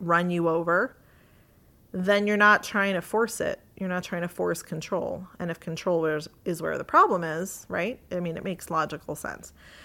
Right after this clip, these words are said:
So that has helped me in the past. And, you know, Rumi's birth aside, 'cause that was a kind of a crazy different story.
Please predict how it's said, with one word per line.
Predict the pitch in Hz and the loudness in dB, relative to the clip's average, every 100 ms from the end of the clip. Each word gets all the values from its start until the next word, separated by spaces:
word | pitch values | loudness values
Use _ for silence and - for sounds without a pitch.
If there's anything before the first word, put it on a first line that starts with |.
| - - | -20 0
So | 254 240 233 | 6 8 8
that | 254 240 | 6 6
has | 208 190 | 4 4
helped | 220 214 214 | 2 0 -2
me | 240 233 220 | -2 0 0
in | |
the | 226 | -4
past. | 220 214 214 220 - | 0 2 2 0 -6
And, | - 180 180 170 - | -2 0 0 -2 -6
you | 190 | -4
know, | 170 175 175 - | -4 -6 -8 -4
Rumi's | 190 190 180 175 | 0 0 0 -2
birth | 170 170 165 | 0 0 0
aside, | - - 202 151 165 208 - | -2 6 6 8 4 -2 -8
'cause | - 175 | -10 -6
that | 180 | -4
was | 170 165 | -4 -6
a | 156 - | -10 -12
kind | 165 165 | -10 -8
of | |
a | 170 | -8
crazy | - 165 160 160 | -6 -6 -6 -6
different | 165 - - | -8 -8 -10
story. | - 269 208 185 | -2 0 2 0